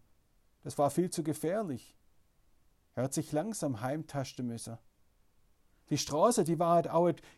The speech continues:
geteert wie bei uns, sodass man sagen hat können, gut, da ist alles eben. Da hat's oft sein können, dass irgendein Steu im Weg liegt. Den hat er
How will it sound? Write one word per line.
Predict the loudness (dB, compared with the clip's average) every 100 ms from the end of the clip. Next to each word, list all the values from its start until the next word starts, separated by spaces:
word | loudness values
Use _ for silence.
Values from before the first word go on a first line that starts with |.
| -2
geteert | -2 4 8 8 6
wie | 2
bei | 4
uns, | 4 2 2
sodass | 0 0 0 0
man |
sagen | -2 0 2 0
hat | -2
können, | -2 0 0
gut, | -2 0
da | 0
ist | 0 -2
alles | -2 0 -2
eben. | -4 -4 -4 -6 -6 _ _ _ _ _ _ -10
Da |
hat's | -2 2
oft | 2 2
sein | 2 2
können, | 2 2
dass | 4 4
irgendein | 8 8 8 4
Steu | 2 4 6
im | 6 6
Weg | 4 2 0
liegt. | -4 -6 -16 _ _ _ _ _ _ _ _ _ _ _ _ -2
Den | 0 0
hat | 0
er | 0 -2